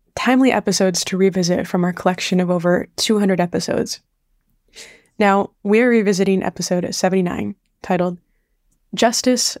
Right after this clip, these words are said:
Equity, Diversity, and Inclusion in the Natural Products Industry,"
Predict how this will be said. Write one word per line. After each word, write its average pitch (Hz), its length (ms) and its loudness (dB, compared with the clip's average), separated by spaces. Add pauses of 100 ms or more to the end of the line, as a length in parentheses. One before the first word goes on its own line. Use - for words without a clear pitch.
(140)
Equity, 233 560 -2 (200)
Diversity, 196 560 2
and 196 100 0
Inclusion 190 640 -2
in 190 80 0
the 185 80 2
Natural 180 260 0
Products 185 360 -2
Industry," 175 480 -2